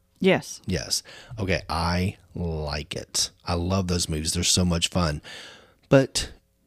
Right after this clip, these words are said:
Speaker 2: do you know if there's ever a movie out there that has the, like, the groom's point of view or the groomsman's point of view?
Speaker 1: Not that I know of.
Speaker 2: Hmm. Yeah, because I'm thinking, I've always liked those movies, and it's funny and hysterical, but I'm sitting there just going,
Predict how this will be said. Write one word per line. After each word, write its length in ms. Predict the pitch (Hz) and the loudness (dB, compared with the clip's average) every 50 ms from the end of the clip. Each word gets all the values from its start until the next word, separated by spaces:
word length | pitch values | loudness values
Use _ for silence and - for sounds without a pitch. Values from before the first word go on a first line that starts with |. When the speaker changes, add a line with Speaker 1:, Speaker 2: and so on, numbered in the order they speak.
| _ _ - | _ _ -8
Speaker 2:
do 140 | 113 107 139 202 | 0 2 6 6
you 140 | 269 349 | 8 8
know 120 | 330 277 220 | 8 8 8
if 60 | 156 | 8
there's 200 | 127 113 107 95 | 8 8 8 8
ever 180 | 110 98 101 95 | 6 6 6 4
a 60 | 90 | 4
movie 340 | 90 92 101 101 113 110 104 | 4 4 2 4 6 6 6
out 140 | 104 107 | 6 6
there 120 | - 117 107 | 6 6 6
that 220 | 92 85 80 65 - | 6 4 0 0 -2
has 260 | - 117 104 104 - | 0 2 2 0 0
the, 160 | - 90 80 - 80 | 0 -4 -4 -2 -2
like, 200 | 92 90 90 - | -2 -2 -2 -4
the 80 | 78 | -8
groom's 380 | 78 - 98 95 98 101 101 - | -4 0 2 4 4 4 4 2
point 260 | - - 110 107 104 | 2 4 4 6 6
of 60 | 104 | 6
view 320 | 104 107 107 107 113 113 117 - | 6 6 8 8 6 4 2 0
or 80 | 90 | -2
the 100 | 82 87 | -2 -2
groomsman's 600 | 85 - 101 101 104 101 95 98 104 104 101 98 | 2 4 6 6 6 6 6 6 6 6 6 4
point 320 | - - - - 107 101 101 | 0 -4 0 2 4 4 6
of 60 | 95 | 6
view? 300 | 101 104 104 110 113 117 - _ _ - | 6 6 6 6 4 2 0 _ _ 4
Speaker 1:
Not 280 | 214 185 180 180 170 - | 4 6 6 4 2 0
that 120 | 190 196 | -2 0
I 100 | 190 190 | 0 0
know 500 | 185 185 185 185 190 240 302 294 226 220 | 0 2 2 2 2 2 2 2 2 0
of. 60 | 262 277 _ _ _ _ _ _ _ _ _ _ _ - | 0 -2 _ _ _ _ _ _ _ _ _ _ _ 2
Speaker 2:
Hmm. 200 | - 175 180 147 127 - - - - - - | 6 6 6 6 4 2 -6 -12 -12 0 6
Yeah, 140 | 143 151 151 | 8 8 8
because 300 | 170 - - 127 113 123 | 8 8 6 8 8 8
I'm 140 | 127 127 | 4 4
thinking, 340 | 123 131 123 113 120 113 101 - - - - - - - - - - - - - - - | 6 4 6 6 6 6 4 2 -4 -14 -14 -14 -14 -16 -16 -18 -20 -20 -20 -20 -10 2
I've 140 | - 113 113 | 2 4 6
always 340 | 139 156 151 156 143 - - | 6 4 6 6 4 4 2
liked 380 | 95 90 90 95 101 98 - - | -2 0 0 0 0 0 4 6
those 240 | 113 107 107 - - | 8 8 8 6 6
movies, 640 | 110 113 113 113 127 123 123 127 127 - - - - - - _ - | 6 6 8 8 6 6 6 4 4 2 0 0 -2 -6 -14 _ -2
and 140 | - 98 92 | 0 2 2
it's 180 | 90 - - | 2 0 -2
funny 640 | - - - - - 98 95 101 113 117 113 120 110 - | -4 -4 -4 -2 0 2 4 6 6 6 6 6 4 2
and 160 | 98 92 - | 0 -2 0
hysterical, 880 | - 85 - - - - - 98 98 104 104 104 104 - - 80 80 | 0 2 4 6 4 4 4 4 4 6 6 4 4 2 0 -2 -2
but 160 | 82 90 101 98 | 0 0 0 0
I'm 180 | 110 135 147 | 2 0 0
sitting 220 | - - 147 123 123 | 0 0 0 2 2
there 80 | 120 110 | 0 0
just 260 | 113 123 113 - - | 2 0 0 0 2
going, 440 | - 113 110 110 110 110 110 107 | 2 4 4 6 6 6 4 2